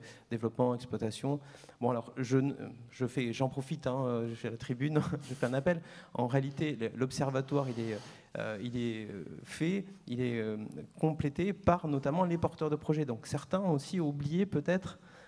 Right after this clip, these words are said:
euh, de remplir, euh, et de mettre à jour leurs données. Donc, euh, porteurs de projets, <laughs> aujourd'hui, je vous invite à, à le faire aussi, à, à,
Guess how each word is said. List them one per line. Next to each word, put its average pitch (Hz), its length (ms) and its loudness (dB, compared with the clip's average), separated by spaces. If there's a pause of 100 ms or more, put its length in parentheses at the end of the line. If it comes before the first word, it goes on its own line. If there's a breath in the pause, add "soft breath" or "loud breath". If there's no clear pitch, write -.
(160 loud breath)
euh, 127 200 4
de 131 140 2
remplir, 165 540 4
euh, 135 400 4 (300 loud breath)
et 131 100 4
de 139 80 8
mettre 156 260 2
à 151 60 6
jour 156 200 4
leurs 147 140 4
données. 147 280 2
Donc, 135 240 2
euh, 117 240 4 (140)
porteurs 160 300 4
de 151 60 2
projets, 156 540 2 (160)
<laughs> 196 720 -4
aujourd'hui, 143 480 2
je 160 80 0
vous 127 120 2
invite 143 300 4
à, 123 200 4
à 135 200 0
le 147 100 6
faire 151 240 4
aussi, 156 360 0 (260 loud breath)
à, 123 60 4
à, 127 40 4